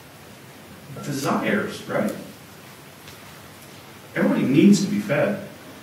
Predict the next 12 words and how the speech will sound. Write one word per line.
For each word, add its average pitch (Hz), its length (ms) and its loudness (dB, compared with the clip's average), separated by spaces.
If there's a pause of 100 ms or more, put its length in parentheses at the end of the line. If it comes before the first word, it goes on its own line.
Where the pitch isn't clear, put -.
(500)
but 127 100 0
is 135 120 -2
it 131 120 0
enough 123 300 -2
to 110 80 -4
just 113 360 -4 (1040)
be - 80 -6
fed? - 320 -4 (1500)
Don't 165 160 2
they 165 140 4
want 139 260 4
more? 135 340 4